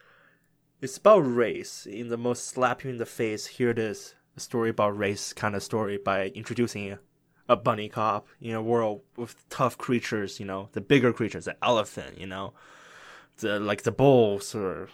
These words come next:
the water buffalo, whatever the thing was. Like, they're the big, you know, strong creature, right? So there's the police,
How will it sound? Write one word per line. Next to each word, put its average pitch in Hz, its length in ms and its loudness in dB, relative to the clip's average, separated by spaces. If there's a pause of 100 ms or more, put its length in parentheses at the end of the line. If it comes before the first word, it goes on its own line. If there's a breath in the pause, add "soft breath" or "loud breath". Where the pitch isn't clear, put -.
(120)
the 113 100 -12
water 110 320 4
buffalo, 107 320 0
whatever 110 500 -2 (220)
the - 60 -20
thing 113 300 -8
was. 110 360 -4 (360 loud breath)
Like, 104 220 -6
they're 123 240 8
the 113 100 4
big, 120 360 2 (100)
you 113 80 -8
know, 104 160 -2
strong 123 400 0 (640)
creature, 104 420 -4
right? 101 220 -4
So 98 120 -8
there's 101 220 -4
the 98 160 -8 (100)
police, - 600 -14